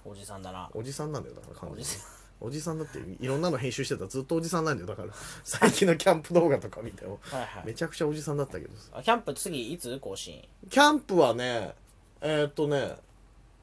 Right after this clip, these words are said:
Speaker 2: 明日じゃない？
Speaker 1: 明日？
Speaker 2: 基本ちょっと水道更新でちょっと。
Speaker 1: はいはい。
Speaker 2: 次第三回。明日第三回だね。
Speaker 1: あらららら。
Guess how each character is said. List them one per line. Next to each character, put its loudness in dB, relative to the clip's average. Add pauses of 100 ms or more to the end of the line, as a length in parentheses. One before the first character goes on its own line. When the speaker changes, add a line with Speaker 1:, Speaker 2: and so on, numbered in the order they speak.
(200)
Speaker 2:
明 4
日 2
じ 6
ゃ 2
な -10 (240)
い？ -
Speaker 1:
明 -4
日？ 4 (680)
Speaker 2:
基 2
本 4
ち 2
ょ 6
っ 2
と -2
水 4
道 12
更 6
新 -2
で -4
ち -4
ょ 0
っ -8
と。 -6 (160)
Speaker 1:
は 2
い -2
は -2
い。 -6
Speaker 2:
次 0
第 8
三 -2
回。 -6
明 -6
日 0
第 4
三 -6
回 -2
だ -12
ね。 -14
Speaker 1:
あ 2
ら 12
ら 10
ら 8
ら。 4